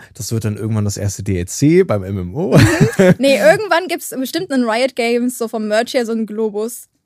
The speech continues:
Speaker 2: Und
Speaker 1: Das wär
Speaker 2: den
Speaker 1: cool.
Speaker 2: brauche ich dann.
Speaker 1: Das wär sehr cool.
Speaker 2: Und dann mach ich mir so kleine, süße, äh, Fähnchen da rein,
Speaker 1: Ja.
Speaker 2: wo quasi meine Lieblingschampions herkommen.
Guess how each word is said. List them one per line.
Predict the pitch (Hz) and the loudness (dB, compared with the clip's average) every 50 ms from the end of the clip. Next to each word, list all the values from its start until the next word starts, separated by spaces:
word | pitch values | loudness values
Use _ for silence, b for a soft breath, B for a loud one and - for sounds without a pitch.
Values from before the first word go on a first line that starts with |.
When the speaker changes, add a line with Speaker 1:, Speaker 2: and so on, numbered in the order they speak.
| _ _ _ - | _ _ _ -6
Speaker 2:
Und | 226 233 | -4 -2
Speaker 1:
Das | 226 208 | 0 2
wär | 254 | 4
Speaker 2:
den | 262 254 | 4 4
Speaker 1:
cool. | 254 - | 2 2
Speaker 2:
brauche | 214 214 208 208 | -2 -4 -6 -8
ich | 202 - | -10 -12
dann. | - 180 190 196 220 _ _ | -12 -12 -10 -12 -12 _ _
Speaker 1:
Das | - 104 101 - - | -10 -10 -8 -6 -8
wär | 92 | -8
sehr | 87 90 92 90 | -8 -8 -10 -10
cool. | - - | -12 -12
Speaker 2:
Und | - | -8
dann | 214 233 | -6 -4
mach | 240 254 | -4 -2
ich | - | 0
mir | 277 262 | -2 -2
so | 247 247 | -2 -4
kleine, | 247 - 262 254 254 247 247 254 | -6 -6 -2 0 0 2 0 0
süße, | 240 247 262 254 - 247 247 233 226 233 233 226 220 - | -2 -4 -6 -4 -4 -2 0 0 0 0 0 -2 -2 -4
äh, | - 220 226 220 226 226 | -4 -4 -4 -4 -4 -6
Fähnchen | - - 277 285 330 - 277 226 220 | -2 0 2 2 2 0 -2 -4 -2
da | 214 214 | -4 -4
rein, | 208 208 202 208 220 240 247 294 | -4 -4 -4 -2 -2 -2 -2 -2
Speaker 1:
Ja. | 117 95 82 82 104 - _ _ | -4 -4 -6 -6 -10 -12 _ _
Speaker 2:
wo | - 220 254 277 294 294 294 294 | -4 0 2 2 4 4 2 0
quasi | 294 - 294 269 | 0 -2 0 2
meine | 247 240 | 2 4
Lieblingschampions | 254 269 269 262 254 226 - 226 214 220 208 202 | 4 2 2 0 -2 -4 -4 -6 -6 -6 -6 -8
herkommen. | 208 190 - 202 214 208 202 | -10 -10 -8 -10 -10 -10 -12